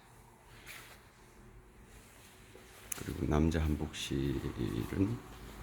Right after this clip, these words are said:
성전을 통해서 들어갑니다. 여러 가지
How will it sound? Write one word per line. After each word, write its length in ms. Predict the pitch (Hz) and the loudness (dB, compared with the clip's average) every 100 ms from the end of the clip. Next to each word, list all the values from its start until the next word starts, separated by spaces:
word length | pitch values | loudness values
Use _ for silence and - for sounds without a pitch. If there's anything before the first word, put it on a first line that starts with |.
| - - | -14 -14
성전을 500 | - 87 85 85 80 | 0 4 6 8 4
통해서 380 | - 78 71 60 | 4 -2 -2 -4
들어갑니다. 540 | - - 73 60 90 - - - - - - - - - - - | -6 -8 -4 -4 -4 -10 -16 -16 -16 -16 -16 -18 -18 -18 -16 -8
여러 160 | - 76 | -2 0
가지 320 | 80 - 71 | -2 -2 -4